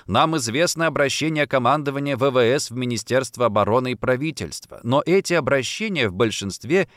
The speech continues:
не достигали цели. Мы много раз встречались с министром обороны, но, к сожалению, это были не деловые встречи.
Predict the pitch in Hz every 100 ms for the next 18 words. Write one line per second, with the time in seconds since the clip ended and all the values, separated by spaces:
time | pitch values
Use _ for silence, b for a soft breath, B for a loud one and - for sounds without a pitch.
0 | - 165 165 170 - 147 147 135 123 98
1 | 85 - _ B B B _ 98 131 110
2 | 131 127 123 127 127 - - 107 101 117
3 | 123 113 - 98 95 107 - 98 95 92
4 | 90 95 80 85 110 - 113 101 104 123
5 | 117 110 104 95 110 107 98 107 104 110
6 | 101 - - 69 - -